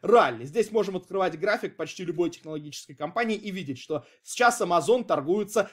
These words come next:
заметно выше, чем он торговался, например, год назад. Ну, здесь там в полтора с лишним процентов, на шестьдесят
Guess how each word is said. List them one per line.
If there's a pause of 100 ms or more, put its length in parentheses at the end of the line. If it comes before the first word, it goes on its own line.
заметно
выше,
чем
он
торговался,
например,
год
назад.
Ну,
здесь
там
в
полтора
с
лишним
процентов,
на
шестьдесят